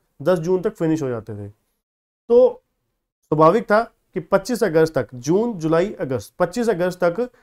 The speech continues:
ढाई महीने के करीब इंस्टीट्यूट को मिलते थे पेपर चेक करने के लिए। तो पच्चीस अगस्त को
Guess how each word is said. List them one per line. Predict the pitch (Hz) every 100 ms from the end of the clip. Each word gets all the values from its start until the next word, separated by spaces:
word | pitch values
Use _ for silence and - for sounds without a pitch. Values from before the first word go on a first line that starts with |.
| _
ढाई | 143 170 214
महीने | 196 202
के | 208
करीब | 196 185 190
इंस्टीट्यूट | 185 165 180 170
को | 180
मिलते | 147 147 170
थे | 226 - _ _ _ _ -
पेपर | 156 190
चेक | 185 123 -
करने | 131 117 104
के |
लिए। | 104 104
तो | 165
पच्चीस | 160 185 185 220
अगस्त | 165 190 196
को | -